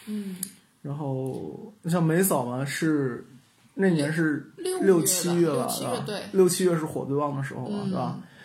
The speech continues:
Speaker 2: 你是啥？日元丁火嘛，
Speaker 1: 对。
Speaker 2: 是吧？那你就应该夏天嘛。
Speaker 1: 嗯。
Speaker 2: 然后，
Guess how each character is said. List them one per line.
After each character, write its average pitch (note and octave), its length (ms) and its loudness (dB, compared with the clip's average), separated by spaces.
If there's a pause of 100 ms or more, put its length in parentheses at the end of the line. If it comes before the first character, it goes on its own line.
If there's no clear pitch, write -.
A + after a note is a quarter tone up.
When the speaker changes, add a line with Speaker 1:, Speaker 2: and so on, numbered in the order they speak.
(120)
Speaker 2:
你 D#3 120 2
是 F3 640 2
啥？ C3+ 340 -2
日 E3+ 140 6
元 D#3 180 2
丁 E3 240 0
火 - 240 -6
嘛， - 300 -10
Speaker 1:
对。 G#3 100 -6
Speaker 2:
是 F#3+ 60 -4
吧？ C3+ 160 -6 (100)
那 D#3+ 220 -4
你 C3+ 100 -4
就 C3 60 -8
应 C3 240 -4
该 C3+ 100 -6
夏 - 180 -10
天 - 220 -14
嘛。 C3+ 140 -12 (220)
Speaker 1:
嗯。 F#3+ 440 -8 (560)
Speaker 2:
然 D3 180 -6
后， C#3+ 460 0